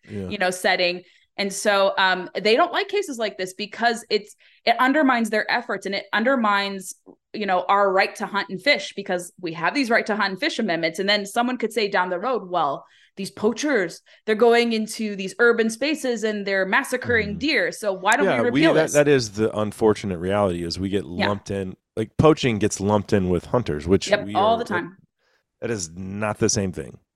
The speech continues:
Speaker 1: Like, you are literally a criminal if you're poaching.
Speaker 2: <laughs> Yeah.
Speaker 1: So I don't fancy myself as a criminal. Neither do you. Neither do
Speaker 2: No,
Speaker 1: our
Speaker 2: I don't wanna be
Speaker 1: listeners.
Speaker 2: in trouble. <laughs>
Speaker 1: Right,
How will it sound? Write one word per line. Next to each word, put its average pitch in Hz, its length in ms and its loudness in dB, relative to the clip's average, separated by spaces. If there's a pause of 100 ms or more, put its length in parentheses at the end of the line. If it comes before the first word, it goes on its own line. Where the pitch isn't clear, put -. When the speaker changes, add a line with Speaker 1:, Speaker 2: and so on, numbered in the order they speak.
(240)
Speaker 1:
Like, 90 240 -6
you 107 160 2
are 104 120 6
literally 123 580 0
a - 100 -8
criminal 95 460 -2
if - 100 -8
you're 107 80 -2
poaching. - 520 0
Speaker 2:
<laughs> - 40 -20 (260)
Yeah. 262 100 -10 (200)
Speaker 1:
So 104 760 2
I 113 120 2
don't 139 260 0
fancy 113 460 -4
myself 104 480 0
as 98 160 0
a 90 140 -4
criminal. 131 580 -2 (100)
Neither 120 260 4
do 107 60 0
you. 113 420 0
Neither 110 240 -2
do 117 100 4
Speaker 2:
No, 107 180 6
Speaker 1:
our 151 100 6
Speaker 2:
I 190 40 8
don't 202 140 2
wanna 226 180 4
be 185 100 -2
Speaker 1:
listeners. 165 60 -2
Speaker 2:
in 175 40 -6
trouble. 180 360 -2 (220)
<laughs> 370 200 -2
Speaker 1:
Right, 107 240 0